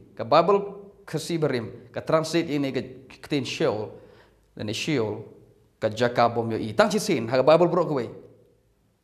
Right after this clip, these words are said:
Ka jaka bom yo i, tang shi sin. Ka taro deh kitab Sam, kan ru thot pishpo.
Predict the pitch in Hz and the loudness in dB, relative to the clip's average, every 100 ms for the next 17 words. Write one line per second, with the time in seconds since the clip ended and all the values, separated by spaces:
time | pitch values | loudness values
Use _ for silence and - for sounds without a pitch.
0 | _ _ _ 117 110 143 147 135 131 131 | _ _ _ -10 0 2 4 4 4 0
1 | 110 120 113 - - 139 - 117 107 - | -2 -4 -6 -14 -8 -8 -6 -10 -10 -12
2 | - - _ _ - - 143 147 147 135 | -18 -20 _ _ -4 4 4 6 2 2
3 | 127 120 175 156 127 143 127 131 - - | 0 2 4 4 0 -6 -6 -6 -6 -12
4 | - - - | -12 -14 -16